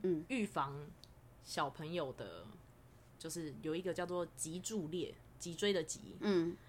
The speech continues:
Speaker 2: 对，就是脊柱裂的，反正种种之类的问题。
Speaker 1: OK。
Speaker 2: 那很多很多医学的东西啦，就是，呃，一般医生都会建议你在怀孕后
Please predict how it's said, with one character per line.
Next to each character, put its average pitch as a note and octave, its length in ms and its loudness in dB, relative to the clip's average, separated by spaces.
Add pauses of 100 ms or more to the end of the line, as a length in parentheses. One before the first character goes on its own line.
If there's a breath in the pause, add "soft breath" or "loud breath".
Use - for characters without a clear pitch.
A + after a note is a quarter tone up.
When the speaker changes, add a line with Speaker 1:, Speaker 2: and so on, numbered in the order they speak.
(120 soft breath)
Speaker 2:
对， - 180 -2
就 F3 100 -6
是 F#3+ 140 0
脊 D#3 240 -6
柱 D#3+ 300 -6
裂 D#3+ 200 0 (220)
的， G#2+ 400 -4 (100)
反 C#3 120 -6
正 F#3+ 160 2
种 E3 180 -2
种 C#3 160 -6
之 D#3 140 -6
类 F3 120 2
的 C#3+ 80 0
问 E3+ 240 0
题。 - 320 -14 (360)
Speaker 1:
OK。 G#3 120 4
Speaker 2:
那 C4 40 10
很 D3+ 120 10
多 A3 120 10
很 G3 100 6
多 F#3+ 140 4
医 A3 160 0
学 E3+ 160 0
的 D#3 80 0
东 D#3 180 -2
西 C#3 160 -6
啦， A#2 180 -4
就 - 80 -2
是， G#3+ 220 6 (400 loud breath)
呃， F#3 220 6
一 C4 100 0
般 G#3 240 8
医 - 20 8
生 G3 200 4
都 F3+ 80 4
会 F3+ 160 4
建 E3+ 340 2
议 D#3 240 -4 (360)
你 D#3 180 -2
在 E3+ 400 6 (280)
怀 D#3 220 6
孕 E3+ 380 4
后 - 440 6